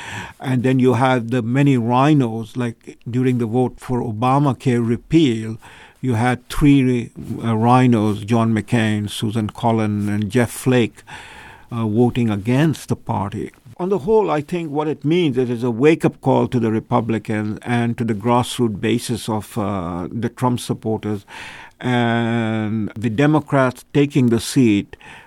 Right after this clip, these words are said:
is only going to be a temporary measure. The seat will revert back to the Republican when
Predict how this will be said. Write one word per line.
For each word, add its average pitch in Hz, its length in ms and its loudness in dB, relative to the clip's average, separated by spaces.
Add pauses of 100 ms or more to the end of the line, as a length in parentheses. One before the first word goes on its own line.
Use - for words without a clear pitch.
(120)
is 117 180 0
only 113 480 2
going 107 400 -4
to 110 120 -6
be 104 140 0
a 101 60 0
temporary 104 540 -2
measure. 98 580 -4
The 98 140 -6
seat 113 340 -2
will 113 80 0
revert 101 480 -2
back 104 240 -4
to 120 80 -6
the 98 140 -4
Republican 98 800 -8 (480)
when 110 520 0